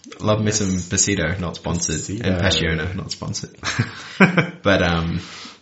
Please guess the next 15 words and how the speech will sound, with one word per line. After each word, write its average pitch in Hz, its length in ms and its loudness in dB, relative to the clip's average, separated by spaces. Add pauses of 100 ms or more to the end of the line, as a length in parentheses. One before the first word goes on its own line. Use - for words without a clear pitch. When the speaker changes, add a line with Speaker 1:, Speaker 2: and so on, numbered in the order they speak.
(280)
Speaker 2:
Passion, 92 460 4
how 98 160 2
good. 98 440 2 (160)
Speaker 1:
Passion. - 420 -4 (480)
Speaker 2:
Yeah, 95 240 0
I'm 92 160 2
excited 92 380 2
to 87 60 -2
see 90 180 0
where 87 200 2
we 80 80 0
go 87 200 2
with 113 160 0
this. - 340 -10 (380)
Speaker 1:
Yeah. 107 400 0